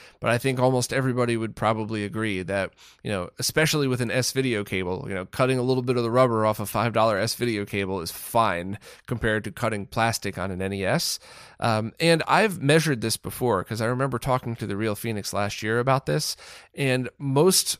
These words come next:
major Genesis two cables should fit without any trimming whatsoever. Um, but, you know, I haven't tested every single brand out there, so, or maybe there's some older ones that have a different size connector that I don't have to test anymore, but that's the only other thing to keep note of. But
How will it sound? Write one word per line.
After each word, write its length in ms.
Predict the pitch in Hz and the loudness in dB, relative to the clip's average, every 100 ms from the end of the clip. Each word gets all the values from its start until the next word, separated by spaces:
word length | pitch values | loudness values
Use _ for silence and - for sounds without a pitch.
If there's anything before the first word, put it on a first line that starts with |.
| - | -6
major 680 | 127 127 139 139 127 117 - | -4 -4 0 0 0 -2 -4
Genesis 440 | 131 123 120 117 | -4 -2 -2 -4
two 180 | - 127 | -4 -4
cables 500 | 120 92 92 98 127 - | -2 -4 -4 -6 -8 -8
should 300 | - 160 143 | -4 -4 -4
fit 360 | - 147 - | -4 -4 -4
without 280 | - 98 110 | -6 -2 -2
any 220 | 117 123 117 | -2 -4 -4
trimming 360 | 117 110 107 | -6 -6 -4
whatsoever. 680 | 104 - 98 90 110 160 170 - - - - | -6 -4 -4 -2 -2 -2 -4 -10 -20 -20 -8
Um, 340 | 113 107 104 - | -2 -2 -4 -8
but, 380 | 147 151 127 - _ | 2 4 4 0 _
you 120 | - 131 | -4 0
know, 240 | 113 95 _ - | 0 -4 _ -2
I 100 | 120 | 0
haven't 220 | 123 113 | 2 0
tested 320 | 110 - 104 | -4 -4 -4
every 260 | 107 107 104 | -4 -2 -4
single 280 | 98 101 | -4 -4
brand 280 | 98 95 90 | -4 -4 -2
out 220 | 92 85 | -2 -4
there, 180 | 82 82 | -6 -8
so, 360 | - 92 92 92 - - | -6 -4 -2 -4 -10 -6
or 100 | - | 2
maybe 240 | 143 135 131 | 6 6 6
there's 160 | 127 | 4
some 120 | - 113 | 2 0
older 340 | 120 127 113 | 0 -2 -2
ones 220 | 107 104 | -2 -2
that 80 | 107 | -2
have 120 | 101 | -4
a 40 | 98 | -2
different 540 | 107 - 107 101 - | -4 -4 -6 -8 -6
size 300 | - 101 92 | -2 0 -2
connector 420 | - 98 95 90 | -4 -4 -4 -6
that 120 | 92 | -4
I 40 | 87 | -4
don't 180 | 87 - | -4 -6
have 140 | 87 | -10
to 80 | - | -10
test 320 | 87 92 - | -6 -6 -4
anymore, 440 | 113 120 117 117 110 - - - | -4 -2 0 0 -2 -10 -14 -2
but 120 | 139 | 4
that's 200 | 151 139 | 6 6
the 100 | 143 | 4
only 160 | 131 | 6
other 160 | 123 117 | 4 0
thing 220 | 117 107 | -4 -8
to 80 | - | -10
keep 260 | - 95 - | -12 -12 -6
note 180 | 92 | -6
of. 240 | 80 80 - | -6 -8 -10
But 240 | - 90 | -6 -6